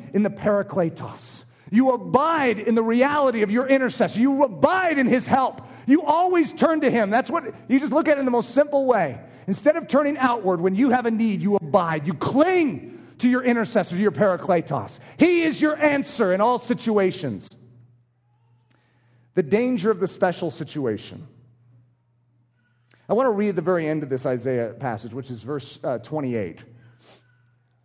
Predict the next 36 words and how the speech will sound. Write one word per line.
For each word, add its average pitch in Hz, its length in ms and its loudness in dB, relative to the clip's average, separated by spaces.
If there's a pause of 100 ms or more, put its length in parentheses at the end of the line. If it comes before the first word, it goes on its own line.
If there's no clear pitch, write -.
(420)
Could 160 120 -12
you 170 60 -10
go 190 120 -2
to 165 60 -8
the, 123 280 -4
the 139 80 -14
scripture? 160 440 -10 (1900)
The 151 80 -10
very 233 340 0
end, 160 360 -4 (1040)
"There 190 220 0
is 151 200 -4
none 233 680 0 (460)
that 196 200 0
showeth, 196 600 -2 (160)
yea, 185 260 2
there 180 160 -2
is 139 140 -6
none 185 260 0
that 233 120 -4
declareth, 160 500 -2
yea, 190 160 2
there 185 160 -2
is 147 120 -6
none 196 220 -2
that 214 100 -4
heareth 202 320 -2
your 196 120 -2
words." 131 260 -6
Could 151 140 -10
you 139 40 -12
go 175 80 -4
to 165 60 -6
the 151 80 -8
next 151 260 -12
one? 156 160 -16